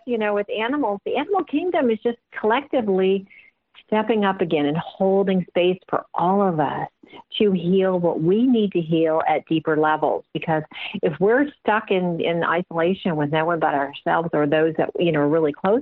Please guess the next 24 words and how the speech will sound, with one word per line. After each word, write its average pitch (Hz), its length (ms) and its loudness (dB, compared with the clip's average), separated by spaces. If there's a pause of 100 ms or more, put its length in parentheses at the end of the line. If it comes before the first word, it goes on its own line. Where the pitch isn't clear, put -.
to 160 120 -2
us, 147 120 0 (460)
then 208 240 2
it's 190 220 0
an 180 180 -2
opportunity 190 960 0
for 165 180 2
us 208 120 2 (100)
to 185 60 -2
go 156 240 0 (120)
take 190 160 0
a 165 60 2
deeper 190 380 0
dive 175 640 0 (380)
into 180 280 0
anything 233 640 2
we 196 180 2
can 185 300 0
do 175 360 2 (120)
to 160 280 2 (240)
kind 226 140 2
of 165 60 0
lighten 170 640 0
our 165 500 2